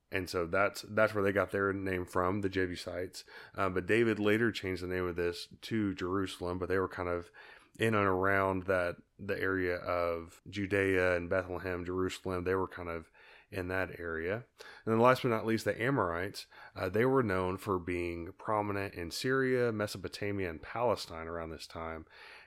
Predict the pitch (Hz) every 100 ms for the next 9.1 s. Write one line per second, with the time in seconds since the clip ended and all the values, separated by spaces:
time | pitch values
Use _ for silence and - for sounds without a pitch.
0 | - 85 123 165 - 90 87 87 92 -
1 | - - 98 98 90 85 90 98 107 95
2 | 87 87 90 - 87 87 90 - 90 87
3 | 87 87 92 92 95 - 95 87 85 82
4 | 82 - _ 98 95 92 - 87 85 82
5 | 80 82 82 90 87 78 78 76 80 -
6 | 90 90 87 82 - 85 82 - - -
7 | 104 98 90 - - - - - - -
8 | 156 147 131 107 95 98 98 92 90 90